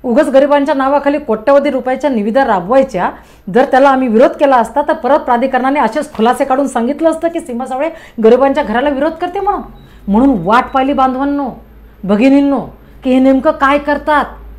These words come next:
आणि लक्षात आलंय की economically weaker सेक्शनच्या नावाखाली, एलआयजीच्या नावाखाली, lower income ग्रुपच्या नावाखाली प्राधिकरण तुमची लूट करतंय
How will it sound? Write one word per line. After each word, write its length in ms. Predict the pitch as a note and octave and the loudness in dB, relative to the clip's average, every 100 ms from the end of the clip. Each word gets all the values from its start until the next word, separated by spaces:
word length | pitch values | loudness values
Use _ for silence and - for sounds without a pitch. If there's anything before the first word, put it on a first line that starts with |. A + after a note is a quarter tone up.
| - - - - - - - - - - - - - - | -20 -20 -20 -20 -20 -20 -20 -20 -20 -20 -20 -20 -20 -10
आणि 180 | B3 C#4 | 0 4
लक्षात 360 | C#4+ C4+ D#4+ D#4+ | 4 2 -2 0
आलंय 360 | D#4+ D4+ G3+ - - - - - - | 2 0 0 -10 -20 -20 -20 -18 -4
की 140 | C#4 | -2
economically 640 | A#3+ C#4+ C#4+ C#4 - C#4 | 0 0 0 -2 -2 -4
weaker 320 | D4+ C4 C#4 D4 | -2 -4 -2 -2
सेक्शनच्या 560 | C#4+ C4+ C#4 C4+ D4+ | -2 -4 -4 -2 -2
नावाखाली, 720 | D4 C4 B3+ C#4+ C4+ D4 D#4 - - - - - _ - - - - - - | -2 -4 -4 -4 -2 -2 -2 -6 -16 -20 -20 -20 _ -20 -20 -20 -20 -20 -10
एलआयजीच्या 600 | A#3 B3+ C#4 C#4 C#4 D4+ | 0 2 4 2 0 -2
नावाखाली, 680 | D4 C#4+ C#4 D4 D4 D#4 D4+ - - A3+ | -2 -2 -2 -4 -2 -2 -4 -8 -16 -4
lower 260 | B3+ C#4+ | 2 4
income 360 | C#4+ C4+ D4+ C#4 | 4 0 -2 -2
ग्रुपच्या 300 | C#4 - D4 | -4 -4 -4
नावाखाली 400 | C#4 C#4+ C#4 D4 | -2 -2 -2 -4
प्राधिकरण 540 | D4 C4+ C#4 D4 C#4+ | -4 -4 -2 -4 -4
तुमची 260 | C4 C4 C4+ | -4 -4 -2
लूट 160 | D4 | -4
करतंय 420 | C#4+ D#4 D4+ D#4+ | -2 -4 -2 -2